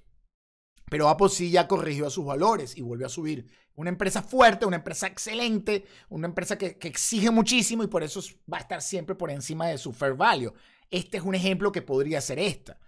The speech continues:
Es una empresa, eh, que se las trae, pues. ¿Qué te puedo decir? Paga dividendos.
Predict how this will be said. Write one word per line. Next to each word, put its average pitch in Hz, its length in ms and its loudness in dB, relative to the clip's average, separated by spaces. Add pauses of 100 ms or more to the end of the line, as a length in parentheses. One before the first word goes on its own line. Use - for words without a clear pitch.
(280)
Es 127 80 -10
una 175 120 -2
empresa, 196 640 0 (160)
eh, 151 440 -6
que 135 200 -8
se - 120 -6
las 123 180 -8
trae, 185 280 4
pues. - 280 -18
¿Qué - 120 -16
te - 120 -6
puedo 185 140 4
decir? 175 220 0
Paga 170 220 4
dividendos. 220 760 2